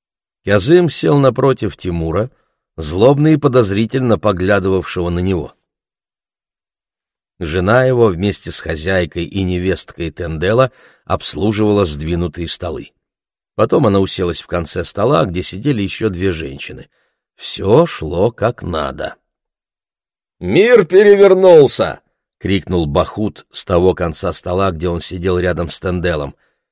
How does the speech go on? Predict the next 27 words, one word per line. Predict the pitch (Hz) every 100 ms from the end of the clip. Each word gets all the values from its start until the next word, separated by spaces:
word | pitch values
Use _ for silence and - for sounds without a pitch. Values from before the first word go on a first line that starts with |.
| _ _
«Кязым | - - 139 196 240 180
на | 196 214
выпивку | 208 247 214 180 151 -
опоздал!» | 180 151 156 104 135 110 73 - _ _ _ _ _ _ _ _ _ -
Бахут | 78 92 113 123
был | 90 113
мингрельцем | 98 101 95 85 151 143 - 127 110 _ _ -
и |
произносил | 101 104 98 110 - 135 120
его | 101 101
имя | - 123 113 98
на | 92
свой | - 95 95
лад. | 78 60 - _ _ _ _ _ _ _ _ _ _ _ _ _
Они | 98 113 147
любили | 151 156 127 90
друг | 85 82
друга — | 82 95 87 82 _ _ _
хотя, | 98 113
конечно, | - 117 123 - 82
никогда | 85 92 92 95
в |
жизни | 78 107 87 92
не | 90
говорили | 87 107 139 107
об | 92 90
этом, | 92 90 80